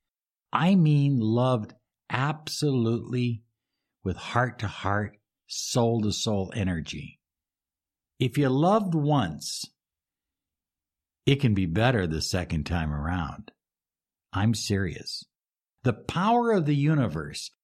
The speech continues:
the power of the law of attraction can help you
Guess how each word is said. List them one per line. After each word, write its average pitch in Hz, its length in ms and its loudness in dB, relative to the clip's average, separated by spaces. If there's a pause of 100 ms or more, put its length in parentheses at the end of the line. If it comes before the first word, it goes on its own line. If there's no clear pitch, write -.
(140)
the 131 120 2
power 214 540 2
of 165 120 2
the 135 100 4
law 147 320 4
of 120 140 0
attraction 117 800 -2 (680)
can 104 140 4
help 143 420 0
you 90 480 0